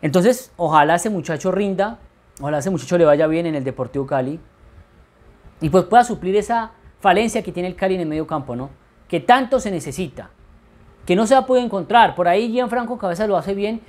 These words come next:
pero le falta un acompañante. Fabri Castro no puede cumplir todavía, me parece que no lo ha hecho. Entonces, ojalá le vaya muy bien a este muchacho en el Deportivo Cali, venga con todas las ganas, ¿no? Para aportarle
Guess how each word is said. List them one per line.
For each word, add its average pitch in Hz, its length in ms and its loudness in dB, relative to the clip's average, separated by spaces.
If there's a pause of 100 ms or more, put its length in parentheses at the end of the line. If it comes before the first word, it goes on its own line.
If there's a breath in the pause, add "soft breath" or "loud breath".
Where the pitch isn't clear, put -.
(120)
pero 190 160 2
le 175 80 4
falta 180 240 -2
un 214 60 -4
acompañante. 180 640 -4
Fabri 185 260 2
Castro 190 320 -2
no 214 220 -2
puede 214 320 4
cumplir 151 320 -6
todavía, 151 340 0
me 160 120 -8
parece 147 260 -8
que 165 100 -6
no 160 100 0
lo 180 140 6
ha 175 80 8
hecho. 175 300 -4 (340 soft breath)
Entonces, 180 480 -6 (160 soft breath)
ojalá 175 560 6
le 208 100 -2
vaya 180 220 0
muy 185 100 -4
bien 175 380 -4 (440)
a 160 60 -2
este 175 160 -2
muchacho 165 460 -2
en 160 60 -2
el 143 60 -2
Deportivo 151 380 -4
Cali, 165 220 2
venga 160 200 -2
con 151 140 -8
todas 156 180 2
las 127 80 -4
ganas, 147 220 -2
¿no? 147 160 -8 (220 soft breath)
Para 165 160 6
aportarle 208 720 0